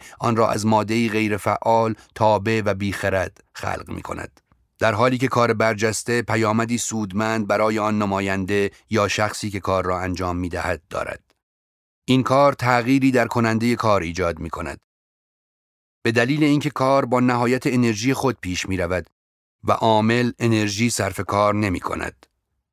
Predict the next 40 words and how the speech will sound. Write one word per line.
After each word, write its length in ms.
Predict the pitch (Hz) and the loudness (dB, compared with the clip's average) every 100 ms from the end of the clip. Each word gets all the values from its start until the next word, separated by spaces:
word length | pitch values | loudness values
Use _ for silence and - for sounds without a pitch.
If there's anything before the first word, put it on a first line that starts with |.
| _ | _
فقط 380 | - 131 160 - | -4 0 0 2
این 160 | 160 143 | 0 4
کار 280 | 156 151 | 4 4
قبلاً 440 | 131 131 127 135 143 | 4 0 2 2 2
توسط 460 | 135 123 - 139 | 2 2 0 -2
عاملی 440 | 139 120 120 127 127 | 0 2 2 0 -2
دیگر 480 | 117 104 117 120 107 | -4 0 2 2 0
و 80 | 107 | -2
به 100 | 107 | -2
سمت 460 | - 120 120 117 | 0 0 0 -2
و 80 | 113 | -4
سوی 320 | - 120 120 | -4 -2 -2
دیگر 460 | 110 107 98 110 95 | -2 -4 0 2 2
هدایت 420 | 87 85 85 78 | -2 -4 -4 -6
شده 240 | - 85 87 | -8 -8 -8
است. 440 | - - - _ _ _ _ _ _ _ | -8 -10 -12 _ _ _ _ _ _ _
ما 200 | 110 139 | 2 4
هنوز 380 | 135 139 156 135 | 4 4 4 4
با 120 | 131 | 2
ادراکی 460 | 127 123 131 143 135 | 2 2 2 2 0
که 140 | 147 | -2
از 160 | 135 113 | 0 0
دوران 360 | 123 127 139 135 | 0 2 2 2
بربریت 640 | 120 120 120 120 127 131 | 2 2 0 2 2 2
بر 160 | 120 110 | 0 0
جای 280 | 101 104 104 | 0 0 2
مانده 320 | 101 101 107 | 0 0 0
رفتار 400 | 82 - 82 82 | 0 -2 -4 -4
می‌کنیم 420 | 85 - 87 85 - - | -4 -6 -6 -8 -12 -4
و 60 | 110 | 0
اهمیت 680 | 113 120 117 113 113 - 110 | 2 2 0 0 -2 -2 -2
ژرف 400 | 95 113 110 110 | 0 0 -2 -4
موجود 520 | 104 101 98 110 101 | -2 -2 -4 -6 -4
در 120 | 95 | -4
این 160 | 98 92 | -4 -2
واژه 340 | 95 90 98 | -4 -2 -2
را 160 | 101 95 | -2 0
کاملاً 420 | 101 95 95 101 | -2 -2 -2 -4
درک 360 | 92 101 92 95 | -2 -2 -2 -4
نکرده 560 | 104 98 87 85 90 | -6 -2 -4 -4 -6